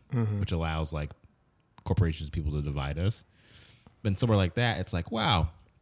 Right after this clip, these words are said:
Speaker 2: we are a, a four or five hundred year old entity. Like,
Speaker 1: You
Speaker 2: all
Speaker 1: speak another language.
Speaker 2: you speak another language. Like,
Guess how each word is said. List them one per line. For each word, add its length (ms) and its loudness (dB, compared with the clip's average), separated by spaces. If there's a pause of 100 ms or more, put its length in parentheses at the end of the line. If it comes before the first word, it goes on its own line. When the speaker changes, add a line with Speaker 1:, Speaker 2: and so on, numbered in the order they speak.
(720)
Speaker 2:
we 180 6
are 140 8
a, 140 8 (220)
a 240 -2 (240)
four 200 4
or 40 6
five 200 4
hundred 220 6
year 120 6
old 200 6
entity. 460 2
Like, 180 0 (360)
Speaker 1:
You 80 0
Speaker 2:
all 100 6
Speaker 1:
speak 140 6
another 260 6
language. 380 0
Speaker 2:
you 60 4
speak 220 2
another 260 6
language. 560 2 (280)
Like, 160 0